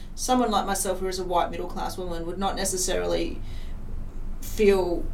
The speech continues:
super comfortable in low socioeconomic environments because of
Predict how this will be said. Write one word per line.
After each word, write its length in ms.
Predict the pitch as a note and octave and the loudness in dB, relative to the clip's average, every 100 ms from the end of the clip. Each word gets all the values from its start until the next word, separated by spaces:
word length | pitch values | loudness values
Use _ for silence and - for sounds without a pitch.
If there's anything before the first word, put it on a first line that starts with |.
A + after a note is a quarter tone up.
| - - - - - - - - - | -4 -4 -4 -6 -6 -6 -6 -8 -2
super 460 | - - A3+ G#3+ | 0 4 4 4
comfortable 1080 | G3+ - G#3+ G#3+ G#3 G#3+ F#3 F3+ F3 F3 - - - - - - - - - - | 2 -2 2 2 2 2 4 4 2 -2 -4 -6 -8 -8 -6 -8 -8 -6 -8 -2
in 300 | G#3+ G3+ F#3+ | 2 2 2
low 160 | F#3 F#3 | 4 4
socioeconomic 880 | F#3 F3+ - F#3+ G3 F#3 F3+ - | 2 0 0 -2 -2 -2 -2 -2
environments 640 | F3+ - D4+ C4 A3 G#3 G3+ | -2 2 4 4 4 2 2
because 380 | - G#3 - - | 0 -2 0 0
of 180 | - | -2